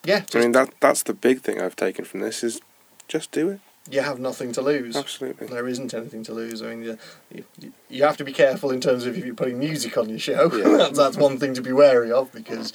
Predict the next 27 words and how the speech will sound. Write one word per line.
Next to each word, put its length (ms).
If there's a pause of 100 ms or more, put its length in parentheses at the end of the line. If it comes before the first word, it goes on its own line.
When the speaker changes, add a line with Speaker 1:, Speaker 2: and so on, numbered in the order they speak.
(260)
Speaker 1:
you 100
can't 240
just 160
use 220
stuff 180
without 300
asking 320
people 240
and 100
getting 220
permission, 400 (120)
Speaker 2:
Permission. 20 (280)
Speaker 1:
'cause 200
you 100
will, 160
you, 240
you 100
will 140 (120)
very 300
quickly 380
run 180
into 220
problems. 600 (320)
Speaker 2:
Yeah. 320
Speaker 1:
Um, 540 (400)
but, 380
uh, 380